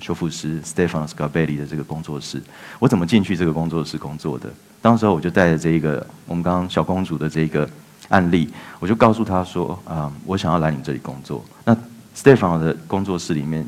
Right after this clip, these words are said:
基本上只有意大利的国宝级的画作，就是你们想象得出来的波提切利的画作、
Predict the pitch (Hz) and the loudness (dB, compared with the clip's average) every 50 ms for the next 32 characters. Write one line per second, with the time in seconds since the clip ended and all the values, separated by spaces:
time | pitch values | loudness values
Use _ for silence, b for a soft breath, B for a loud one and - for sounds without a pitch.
0 | - - - 104 87 82 82 85 85 82 85 82 78 64 - 85 95 87 85 82 | -8 -4 -2 -2 0 0 0 -2 -2 0 0 0 -2 -2 -2 -2 -2 0 2 2
1 | 82 85 73 73 73 80 73 78 73 65 64 69 - 67 67 73 71 - 78 71 | 2 0 0 -2 -4 -4 -4 -4 -4 -4 -4 -6 -8 -8 -8 -8 -6 -6 -8 -8
2 | - - 73 62 - - - 117 123 101 87 87 85 85 85 85 85 101 95 90 | -8 -10 -12 -12 -8 -4 -2 0 2 2 2 0 0 0 0 0 2 0 0 0
3 | - - 92 80 76 78 76 73 - B B B B B B B 95 90 87 - | 0 0 0 2 2 2 0 -2 -4 B B B B B B B 0 0 2 2
4 | 85 80 82 82 78 78 82 78 76 - 82 76 64 - | 2 2 4 4 2 2 0 -2 -2 -2 -4 -4 -6 -6